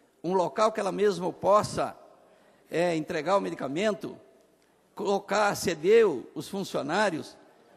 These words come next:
para ceder os medicamentos, medicamentos, deputado Pérez,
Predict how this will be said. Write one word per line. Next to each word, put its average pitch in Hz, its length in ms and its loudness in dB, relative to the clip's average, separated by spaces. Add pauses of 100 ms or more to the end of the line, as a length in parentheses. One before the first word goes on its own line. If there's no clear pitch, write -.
(120)
para 185 540 2
ceder 185 480 4
os 180 120 4
medicamentos, 170 800 -4 (800)
medicamentos, 170 1160 -6
deputado 151 360 -4
Pérez, 135 380 -6